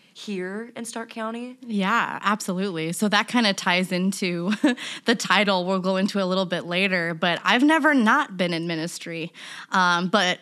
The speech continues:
Speaker 2: as an adult in my own personal walk with Jesus, I've been in ministry for the last five years. I'm head of youth ministries at our church,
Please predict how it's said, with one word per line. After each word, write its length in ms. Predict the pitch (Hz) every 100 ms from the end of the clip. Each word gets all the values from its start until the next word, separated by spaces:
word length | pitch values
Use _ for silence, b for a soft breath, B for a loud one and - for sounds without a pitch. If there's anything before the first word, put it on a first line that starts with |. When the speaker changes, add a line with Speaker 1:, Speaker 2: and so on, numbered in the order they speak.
| -
Speaker 2:
as 240 | 202 196
an 100 | 202
adult 500 | 185 165 220 185 185 -
in 100 | 196
my 220 | 185 170
own 300 | 175 175 170
personal 440 | - 202 180 185 170
walk 240 | 175 175
with 100 | 185
Jesus, 400 | 170 175 170 165
I've 220 | - 185 180
been 100 | 220
in 140 | 208
ministry 420 | 190 190 190 190
for 160 | 185 180
the 100 | 170
last 380 | 165 170 185 -
five 400 | - 170 175 175
years. 560 | 170 170 - 233 - -
I'm 380 | 190 180 175 180
head 220 | 196 185
of 120 | 175
youth 320 | 175 208 214
ministries 680 | 190 170 170 - 180 175 185 -
at 140 | 185
our 160 | 175 175
church, 500 | 185 180 208 -